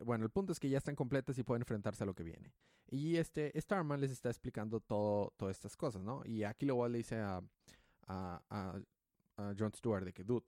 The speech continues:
está bien, hiciste lo correcto, pero a la próxima po-, po-, a la próxima vez, o sea, no te vamos a encarcelar ni nada, pero a la próxima pide apoyo, o sea, no seas, no seas bárbaro,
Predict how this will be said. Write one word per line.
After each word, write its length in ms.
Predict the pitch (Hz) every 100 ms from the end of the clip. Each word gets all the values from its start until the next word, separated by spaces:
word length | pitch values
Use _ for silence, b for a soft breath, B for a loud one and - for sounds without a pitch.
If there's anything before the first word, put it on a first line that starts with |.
| - _
está 200 | - 110
bien, 300 | 117 131 156 - _ _ _
hiciste 300 | 113 117 -
lo 80 | 147
correcto, 520 | 110 104 110 - 139 -
pero 200 | 101 92
a 20 |
la 80 | 92
próxima 260 | - 123
po-, 220 | 113 117 - -
po-, 140 | - - -
a 100 | 104
la 80 | 98
próxima 260 | 101 120 113
vez, 180 | 117 - b b b b -
o 80 |
sea, 120 | 117 113
no 100 | 113
te 80 | 120
vamos 240 | 131 131
a 40 |
encarcelar 440 | 117 104 104 104 113
ni 80 | 117
nada, 220 | 113 123
pero 140 | 98
a 40 | 92
la 40 |
próxima 360 | 107 - 120 117 -
pide 160 | 98
apoyo, 340 | - 139 143 95
o 20 |
sea, 100 | 92
no 80 | 92
seas, 240 | 107 - - _
no 80 | 101
seas 160 | 101 101
bárbaro, 340 | 107 87 95